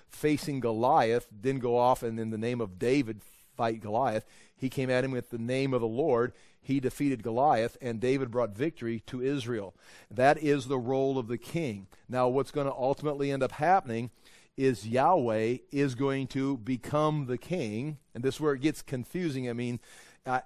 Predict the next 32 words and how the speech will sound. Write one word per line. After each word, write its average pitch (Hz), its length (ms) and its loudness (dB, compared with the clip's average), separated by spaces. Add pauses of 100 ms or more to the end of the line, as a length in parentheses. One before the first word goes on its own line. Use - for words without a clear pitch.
it, 131 240 2
it's 135 240 2
not, 139 240 2
but 131 140 -2
if, 127 160 -2
if 127 180 -6
you 127 60 -4
don't 143 220 0
accept - 680 0
this, 113 360 -2 (500)
uh, 117 360 2
there's, 123 320 -4 (180)
there's 120 180 -6
things 135 220 -2
that 113 100 -4
just, 113 180 -8
you 123 120 -6
have, 110 120 -6
you 117 120 -12 (140)
continue 135 400 -4
to 120 60 0
have 123 200 0
these 117 120 -6
stumbling 143 480 -2
blocks 104 380 -2
like 113 120 -4
they 117 100 -4
had 113 200 0
in 110 100 -6
the 107 80 -6
Old 107 140 -6
Testament. 139 320 -2